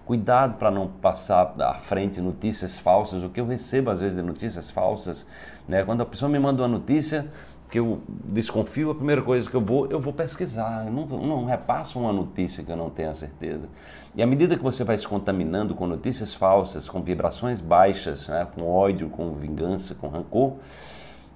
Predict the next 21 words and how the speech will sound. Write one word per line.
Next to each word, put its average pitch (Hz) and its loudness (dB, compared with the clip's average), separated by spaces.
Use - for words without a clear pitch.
você 92 -6
vai 87 -4
perdendo 82 -6
o 87 -4
jogo 87 -6
da 67 -6
vida, - -12
né? 85 -6
O 76 -8
jogo 73 -8
da 71 -6
vida, 76 -8
nós 76 -6
estamos 76 -6
aqui 76 -8
pra 78 -8
ganhar, 76 -4
mas 76 -6
só - -4
em 117 -4
vibrações 82 -4